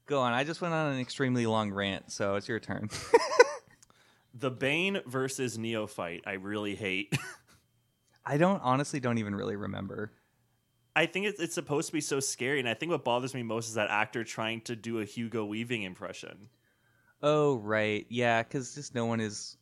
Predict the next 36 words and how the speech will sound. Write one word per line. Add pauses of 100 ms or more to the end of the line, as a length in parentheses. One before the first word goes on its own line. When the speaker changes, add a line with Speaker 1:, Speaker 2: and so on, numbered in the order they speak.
(180)
Speaker 1:
<laughs>
I
don't
think
you
like
anybody
doing
a
Hugo
Weaving
Speaker 2:
'Cause
Speaker 1:
impression.
Speaker 2:
he's
the
one
who
can
do
his
own
voice.
Like,
everyone
else
sounds
stupid. (1600)
Like,
he
Speaker 1:
Yeah.
Speaker 2:
has
such,
like,
a
very,
like,